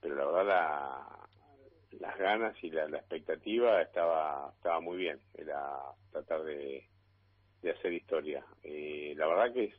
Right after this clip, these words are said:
esto de los juegos me parece, como está todo, me parece medio una locura, ¿no? Así que tampoco sería ilógico que se suspendan.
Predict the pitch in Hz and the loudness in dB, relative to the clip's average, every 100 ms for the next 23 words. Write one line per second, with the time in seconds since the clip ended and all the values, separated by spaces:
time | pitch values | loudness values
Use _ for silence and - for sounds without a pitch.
0 | _ _ _ _ - - 101 87 85 - | _ _ _ _ -12 -4 -2 0 0 2
1 | 101 98 82 85 85 - 85 82 78 69 | 2 2 -2 -2 -4 -2 0 2 0 -4
2 | _ _ _ _ _ - 82 - 101 147 | _ _ _ _ _ -6 -6 0 2 2
3 | 151 110 98 120 117 117 92 82 110 110 | 0 2 0 0 -2 0 2 2 2 0
4 | 85 90 95 95 90 80 78 101 95 - | 0 -2 -6 -6 -4 -4 -4 -4 -4 -2
5 | 90 85 87 87 85 78 71 82 - 107 | -2 0 -2 -2 -6 -6 -6 -8 -4 -4
6 | 92 73 | -4 -8